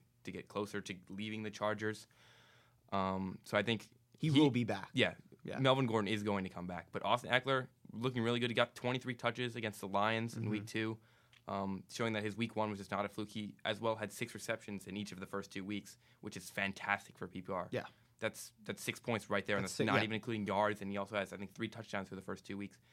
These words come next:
Speaker 1: Um, I think he's m-, taken more of the role over from Justin Jackson as
Speaker 2: That
Speaker 1: well.
Speaker 2: was, yeah, definitely about to say that. It, he, Justin Jackson really hasn't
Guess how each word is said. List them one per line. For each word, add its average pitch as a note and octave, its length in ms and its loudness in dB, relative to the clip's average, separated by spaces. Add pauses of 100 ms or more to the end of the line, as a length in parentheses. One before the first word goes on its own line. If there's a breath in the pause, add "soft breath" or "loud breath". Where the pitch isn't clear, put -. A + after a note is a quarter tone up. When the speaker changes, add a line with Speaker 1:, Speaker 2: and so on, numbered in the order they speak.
(480 loud breath)
Speaker 1:
Um, A2+ 200 0
I A2+ 100 2
think C3 120 0
he's A#2 160 -6
m-, A#2 240 2
taken C#3 240 0
more A#2+ 180 0
of B2 60 0
the A#2 80 -6
role A2 320 0
over B2+ 180 -4
from A2 200 -8
Justin G#2+ 280 -4
Jackson F#2+ 400 -6
as F#2+ 100 -10
Speaker 2:
That A2 80 4
Speaker 1:
well. A2 80 4
Speaker 2:
was, G#2+ 140 0
yeah, A2+ 200 4
definitely B2 320 0
about A2+ 140 4
to G#2+ 60 -4
say G#2+ 200 -2
that. G2 180 -2
It, F2+ 160 0
he, G#2+ 220 -6
Justin C3+ 360 2
Jackson A2+ 520 0
really A2+ 300 2
hasn't G#2 440 0